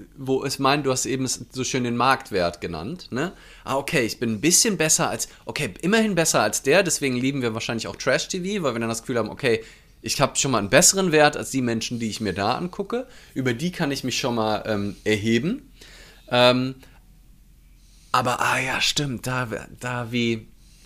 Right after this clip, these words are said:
so ein Body wie die Person da hab ich aber noch nicht. Und so entspannt und so locker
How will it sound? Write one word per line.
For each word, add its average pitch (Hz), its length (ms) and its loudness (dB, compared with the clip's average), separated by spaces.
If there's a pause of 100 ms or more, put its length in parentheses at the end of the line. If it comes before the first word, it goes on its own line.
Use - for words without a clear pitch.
(240)
so 120 180 2
ein 113 80 2
Body 123 320 4
wie 117 100 0
die 123 140 0
Person 147 460 0
da 143 360 4
hab 131 140 -6
ich 123 140 -4
aber 120 140 -2
noch 110 180 -2
nicht. 123 320 -4 (300)
Und 107 180 -6
so 113 420 0
entspannt 120 540 -4
und 98 160 -10
so 117 140 2
locker 139 540 2